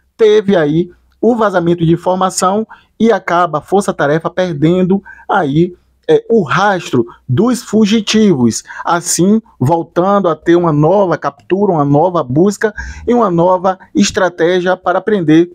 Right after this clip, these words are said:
os foragidos aí do presídio de Mossoró.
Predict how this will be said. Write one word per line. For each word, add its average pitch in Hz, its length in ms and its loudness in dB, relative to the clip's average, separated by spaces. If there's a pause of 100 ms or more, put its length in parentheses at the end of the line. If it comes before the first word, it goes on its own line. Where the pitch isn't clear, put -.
os 240 240 0
foragidos 180 800 0 (220)
aí 160 420 0 (260)
do 202 120 0
presídio 180 640 0
de 156 220 0
Mossoró. 165 640 0